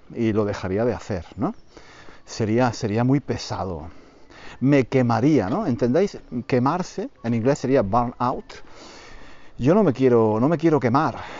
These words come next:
no me quiero quemar, no quiero llegar al burn out. Que, eh, quemarse, eh, consiste en, bueno, en aburrirse de hacer siempre el mismo trabajo, ¿no?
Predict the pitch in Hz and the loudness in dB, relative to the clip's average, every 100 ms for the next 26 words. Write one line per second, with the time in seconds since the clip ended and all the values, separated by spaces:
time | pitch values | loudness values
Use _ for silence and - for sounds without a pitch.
0 | - 113 143 147 147 147 120 120 113 120 | -8 -2 0 0 0 0 0 0 0 -2
1 | 127 151 139 131 117 117 127 110 90 113 | 0 0 2 4 2 2 2 0 0 -2
2 | 110 120 107 101 - - - - - - | 0 -2 -2 -6 -12 -16 -16 -12 -12 -12
3 | - - - - - 110 98 95 - - | -20 -20 -20 -18 -4 -2 0 -4 -10 -18
4 | - - - 107 - 113 127 147 175 175 | -18 -20 -10 -8 -4 0 0 2 0 2
5 | 127 90 92 90 - - 98 92 71 - | 0 -2 -6 -10 -10 -12 -12 -10 -12 -12
6 | - 123 113 147 135 - 143 117 113 110 | -6 -4 -2 -2 -2 2 2 2 -2 0
7 | 113 110 - - 113 131 135 - - - | -2 -2 -6 -8 0 0 0 -8 -18 -18
8 | - 117 120 123 120 120 123 120 151 170 | -8 -4 -2 0 2 4 2 4 4 4
9 | 156 - 147 123 117 135 120 - 135 123 | 0 0 2 2 -2 -4 -4 -2 -2 0
10 | 120 113 120 110 117 107 107 147 - 117 | -2 -2 -2 -2 -6 -4 -4 -4 -6 -8
11 | 113 | -8